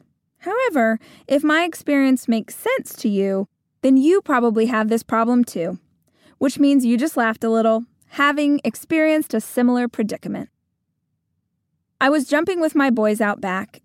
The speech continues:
and somebody hollered for me to show off a mid-air toe touch. This is my only known skill on a trampoline, and if I'm going to work up the gumption to hoist myself onto that spring-loaded death trap, you'd better believe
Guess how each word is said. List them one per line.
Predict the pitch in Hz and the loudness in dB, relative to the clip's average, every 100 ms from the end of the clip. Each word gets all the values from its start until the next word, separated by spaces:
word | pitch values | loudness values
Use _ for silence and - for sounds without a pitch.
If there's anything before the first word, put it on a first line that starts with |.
| - | 0
and | 233 - | 0 2
somebody | 277 302 320 294 | 0 2 0 0
hollered | 277 220 208 208 | 0 2 2 0
for | - | 0
me | 214 214 | 0 0
to | |
show | 208 220 214 | -2 0 0
off | 208 - | 0 0
a | 214 | 2
mid-air | 214 254 285 - 220 214 | 4 4 0 0 0 0
toe | - 220 208 | -2 -4 -4
touch. | - - - - - _ _ _ _ _ - | -6 -12 -14 -20 -20 _ _ _ _ _ -2
This | 247 285 202 - | 2 2 0 -2
is | 247 226 | 0 2
my | 240 226 - | 2 0 -2
only | 262 294 302 311 | 0 4 4 4
known | 269 247 247 | 4 4 0
skill | - 240 220 208 | 0 0 0 0
on | 208 | -2
a | 202 | -4
trampoline, | - 208 220 190 180 180 - - - - | -2 -4 -2 -4 -4 -8 -10 -20 -20 -2
and | 233 | 0
if | 247 - | 2 0
I'm | 277 381 370 | 0 2 2
going | 302 285 | 2 2
to | 277 | 2
work | 233 233 240 | 2 0 -2
up | 226 | -2
the | 214 | -2
gumption | 226 233 - 208 202 | 0 0 0 -4 -4
to | 190 | -6
hoist | - 277 359 - | 0 0 0 0
myself | 294 311 - 277 269 | 0 0 0 -2 -2
onto | - 240 247 | -2 0 0
that | 220 - | -4 -6
spring-loaded | - - 220 269 302 294 277 240 214 | -10 -6 -2 2 2 2 2 0 0
death | 233 254 - | -2 -2 -6
trap, | - 180 - - _ - _ | -8 -8 -10 -16 _ -20 _
you'd | 220 349 294 | 2 2 2
better | 226 226 277 | 2 2 4
believe | 277 269 240 240 302 | 2 2 2 2 0